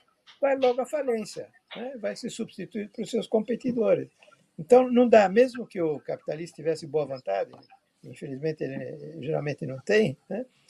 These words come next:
não poderia competir no mercado com outros capitalistas que não, né, não dão bola. Então, é inerente ao capitalismo e a essa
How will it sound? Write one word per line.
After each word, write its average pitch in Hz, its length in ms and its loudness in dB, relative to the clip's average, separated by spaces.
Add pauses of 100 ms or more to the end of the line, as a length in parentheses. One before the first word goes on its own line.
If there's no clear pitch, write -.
(140)
não 320 140 -2
poderia 330 540 2
competir 170 520 -2
no 160 100 -2
mercado 143 580 -2 (400)
com 214 100 -4
outros 226 340 0
capitalistas 214 640 -12
que 262 140 -16
não, 254 480 -10 (240)
né, 220 240 -12 (140)
não 180 120 -10
dão 196 140 -6
bola. 113 240 -8 (360)
Então, 233 300 2
é 214 160 -2
inerente 208 640 2
ao 165 140 -6
capitalismo 160 640 -8
e 156 200 -6
a 165 60 2
essa 156 280 -4